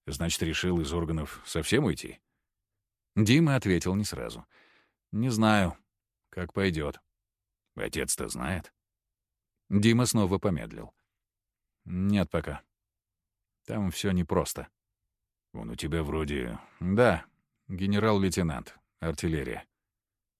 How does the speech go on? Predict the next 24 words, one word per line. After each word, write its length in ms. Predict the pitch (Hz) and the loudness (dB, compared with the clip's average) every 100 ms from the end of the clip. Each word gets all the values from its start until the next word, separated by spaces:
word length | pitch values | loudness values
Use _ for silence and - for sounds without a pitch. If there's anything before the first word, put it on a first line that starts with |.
| _ _ | _ _
Сергей 520 | - 92 92 101 104 | 0 2 4 4 2
с 100 | - | 2
уважением 520 | 110 98 85 80 85 | 2 2 2 0 0
кивнул. 440 | - 87 62 50 - _ _ _ - | -2 -4 -6 -10 -18 _ _ _ -14
"Ясно. 600 | 55 50 - - - - _ _ _ _ _ - | -12 -12 -12 -12 -12 -14 _ _ _ _ _ -14
А 200 | - 55 | -10 -8
ты?" 420 | 73 76 90 - _ _ _ _ _ _ _ _ _ | -6 -4 -4 -6 _ _ _ _ _ _ _ _ _
Дима 360 | 95 95 131 123 | 2 4 4 4
затушил 420 | 107 113 104 120 | 4 2 2 2
сигарету, 600 | - 101 104 151 98 73 _ _ _ _ - | 2 2 2 2 0 -4 _ _ _ _ -2
сделал 440 | 92 131 139 123 | 4 6 6 4
последний 640 | - 113 117 117 98 95 87 | 2 2 4 6 6 4 4
глоток 400 | 92 87 85 - | 4 4 0 2
кофе 380 | 160 - 147 - _ _ _ _ | 2 4 0 -2 _ _ _ _
и 120 | 131 123 | 4 6
выкинул 560 | 104 135 139 135 117 | 6 4 4 2 2
стаканчик 600 | - 104 - 76 - 87 | 2 0 0 -2 -2 -4
в 60 | 76 | -6
урну. 280 | 50 50 - _ _ _ _ _ _ - | -8 -12 -16 _ _ _ _ _ _ -2
"Идём. 500 | 123 139 123 87 - _ _ _ _ _ - | 4 8 8 6 -2 _ _ _ _ _ -8
Они 220 | 110 113 | -2 2
уже, 200 | 104 104 | 6 6
наверное, 360 | 107 101 98 | 8 8 6
закончили". 600 | 90 92 85 76 60 52 | 6 4 2 -2 -6 -10